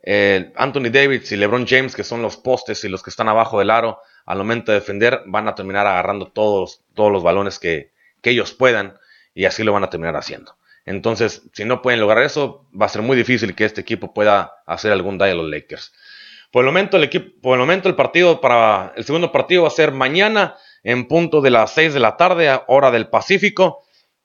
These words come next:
Y con eso va a ser el segundo partido. El tercer partido se va a dar el domingo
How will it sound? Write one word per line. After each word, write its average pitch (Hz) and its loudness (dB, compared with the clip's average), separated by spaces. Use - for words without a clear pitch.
Y 165 0
con 120 0
eso 156 0
va 117 2
a - 2
ser 139 -2
el 131 0
segundo 143 0
partido. 170 2
El 135 2
tercer 123 0
partido 147 2
se 123 0
va 120 6
a 127 6
dar 131 4
el 110 -2
domingo 180 0